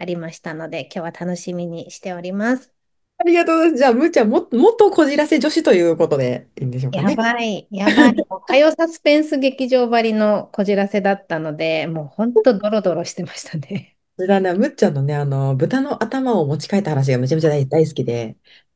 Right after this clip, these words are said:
Speaker 1: 牛です。
Speaker 2: あ、牛だった。牛だった。
Speaker 1: 牛の頭ですよ。
Speaker 2: <laughs> すいません、牛だった。
Speaker 1: <laughs>
Speaker 2: はい。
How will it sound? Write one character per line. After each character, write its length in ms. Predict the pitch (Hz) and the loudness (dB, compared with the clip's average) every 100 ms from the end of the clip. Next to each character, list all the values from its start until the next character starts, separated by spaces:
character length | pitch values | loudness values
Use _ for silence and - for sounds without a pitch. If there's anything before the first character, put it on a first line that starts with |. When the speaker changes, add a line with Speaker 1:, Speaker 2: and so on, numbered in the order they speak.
| - | -2
Speaker 1:
牛 260 | 285 254 | 0 2
で 100 | 226 | 2
す。 280 | - 208 185 - | 2 2 0 2
Speaker 2:
あ、 80 | |
牛 120 | 247 440 | 6 6
だ 60 | |
っ 40 | - | 8
た。 200 | 349 - | 8 8
牛 220 | 466 453 | 8 8
だ 80 | 453 | 8
っ 20 | 440 539 539 403 - 381 330 359 294 349 | 8 8 10 8 6 6 6 6 4 4
た。 100 | 254 | 4
Speaker 1:
牛 80 | - | 4
の 100 | 302 | 6
頭 340 | 269 277 285 | 6 6 4
で 100 | 294 330 | 4 6
す 60 | - | 6
よ。 140 | 254 - 220 - | 4 2 -2 2
Speaker 2:
<laughs> 100 | 330 440 440 440 453 _ _ - | 4 4 2 -2 -2 _ _ 2
す 60 | |
い 40 | 523 | 4
ま 120 | 427 | 4
せ 120 | 440 392 | 4 2
ん、 40 | |
牛 180 | 370 349 | 2 2
だ 80 | 349 | 2
っ 80 | - | 2
た。 220 | - - _ _ _ | -2 -2 _ _ _
Speaker 1:
<laughs> 2500 | - - - - - - 403 359 339 - - _ _ _ _ _ _ _ 587 605 605 - - - 302 392 _ _ _ _ _ | -16 -4 -2 0 0 -2 -4 -4 -4 -4 -12 _ _ _ _ _ _ _ -8 -4 -6 -8 -6 -4 -4 -6 _ _ _ _ _
Speaker 2:
は 380 | 170 170 165 | -8 -4 -4
い。 100 | 143 | -6